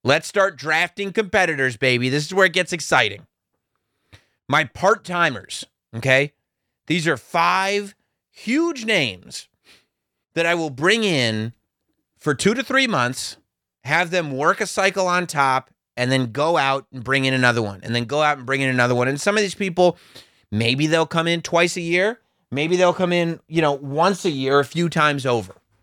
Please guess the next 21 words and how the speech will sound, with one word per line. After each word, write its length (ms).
But 140
ultimately, 680
these 280
are 200
part-timers 800
on 160
a 80
multi-year 640
contract. 640
The 80
first 400
ball 320
up 220
is 100
obviously 400
Brock 360
Lesnar. 400
Brock 240
Lesnar, 520
uh, 460
defined 960